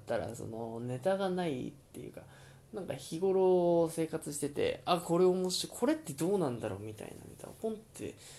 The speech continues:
思い浮かんだりするんですけど、最近なんかそれがちょっと希薄になりつつあるので、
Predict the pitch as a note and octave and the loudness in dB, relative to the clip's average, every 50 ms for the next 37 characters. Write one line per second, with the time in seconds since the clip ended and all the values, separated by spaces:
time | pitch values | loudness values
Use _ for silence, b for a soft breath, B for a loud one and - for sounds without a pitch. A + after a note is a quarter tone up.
0 | B B B - - C3+ C3+ C3+ C#3 C#3 C#3 C#3 C#3 C#3 C3+ C3+ C3+ C3+ C3+ C3+ | B B B -14 -10 -6 -4 -2 -2 -2 -2 -4 -4 -4 -2 0 0 2 2 2
1 | C3 C3 C3+ C3+ C3+ C3+ C#3 C3 - - - G#1 G#1+ - - - - - E3+ F3+ | 2 2 0 0 0 -2 -2 -2 -2 -4 -4 -6 -8 -8 -8 -8 -6 -4 -4 -4
2 | F3+ - G3+ F#3+ F#3+ E3+ - - - - A#2 - B2+ B2 B2 A#2+ A#2 - - - | -4 -4 -4 -4 -4 -6 -8 -10 -8 -8 -6 -4 -4 -2 -2 -2 -4 -6 -12 -18
3 | - - - - - - - - - - - - B2 G2 - - - - - - | -14 -12 -12 -12 -14 -18 -20 -20 -20 -14 -4 -2 0 0 -2 -4 -10 -18 -20 -20
4 | - - - - D#3+ - A#2+ A#2+ A#2+ - B2 A#2+ A#2+ A#2+ A#2 A#2+ A#2 A#2+ A#2+ - | -20 -16 -14 -14 -10 -10 -10 -10 -8 -8 -6 -6 -4 -4 -2 0 0 0 -2 -4
5 | - - - - - - - G2+ G2 - - - - - - - - - - - | -8 -8 -8 -10 -10 -10 -10 -10 -10 -10 -10 -12 -16 -20 -20 -20 -20 -20 -20 -20
6 | - - - - - - - - - - - - - - - - A2+ A2 - G#2 | -20 -20 -20 -20 -20 -20 -20 -20 -20 -20 -20 -20 -20 -20 -14 -10 -10 -6 -4 -4
7 | G#2+ - | -6 -6